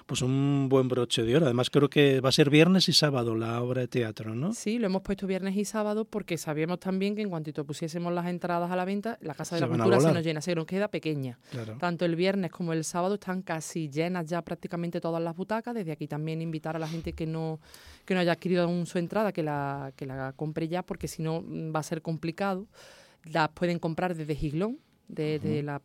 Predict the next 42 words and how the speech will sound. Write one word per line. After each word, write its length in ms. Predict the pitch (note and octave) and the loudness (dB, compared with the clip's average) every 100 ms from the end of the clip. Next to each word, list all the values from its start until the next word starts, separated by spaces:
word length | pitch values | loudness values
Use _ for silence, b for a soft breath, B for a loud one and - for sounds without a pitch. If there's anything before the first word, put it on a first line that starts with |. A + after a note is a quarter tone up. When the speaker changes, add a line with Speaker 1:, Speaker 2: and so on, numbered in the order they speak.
| - | -10
Speaker 2:
la, 520 | D3 C#3+ C#3 C#3 C#3 | -8 -8 -8 -10 -10
la 60 | C#3 | -8
plataforma 400 | C#3 C#3 E3 D#3 | -8 -6 -4 -2
de 80 | D#3 | -2
Giglón, 400 | F#3 G3 A3+ D4+ - | -2 0 -2 -4 0
o 200 | A#3 - | 0 0
en 100 | F3+ | -4
la 80 | D#3 | -4
Casa 220 | D3+ - | -4 -4
de 80 | E3 | -2
la 80 | E3 | -2
Cultura, 380 | E3+ D#3 F3 F3+ | -4 -4 -4 -4
no 160 | E3 | -6
sé 160 | - E3+ | -6 -8
si 160 | - | -6
quedará 400 | E3+ D#3 D3+ E3 | -4 -2 -2 -2
algo 260 | E3+ F#3 G3 | -2 -2 -4
para 200 | F#3+ D#3+ | -4 -2
el 120 | D3 | -4
sábado. 420 | - F3 D#3 B2+ C3+ _ | -4 -2 -2 -4 -12 _
No 100 | E3 | -12
sé 200 | D#3 E3 | -8 -6
Speaker 1:
<laughs> 480 | D#3 - B2+ D#3+ C#3 | -6 -4 -2 0 2
Speaker 2:
si 80 | F3 | 2
Speaker 1:
Pues 200 | - B2+ | 2 2
sí 80 | C3 | 4
que 100 | B2 | 6
han 40 | B2+ | 8
Speaker 2:
por 60 | |
el, 60 | A2+ | 8
Speaker 1:
volado, 280 | A2+ C3+ D3 | 6 4 6
Speaker 2:
porque 240 | F3 F3 | 4 4
Speaker 1:
¿no? 60 | E3+ | 2
Speaker 2:
el 60 | |
viernes, 400 | D#3 F3 F#3+ A3+ - | 4 2 2 -2 -4
sí, 160 | - G3 | -8 -8
sí, 180 | A#3+ A#3+ | -8 -6
volaron. 360 | D#3 D3+ G#3 | -4 -2 -2
Speaker 1:
Está 140 | A#2 A2+ | -2 2
Speaker 2:
Fue, 100 | A2+ | 2
Speaker 1:
agotado, 300 | F#2 G#2+ G#2 | 0 -4 -4
¿no? 180 | B2 | -6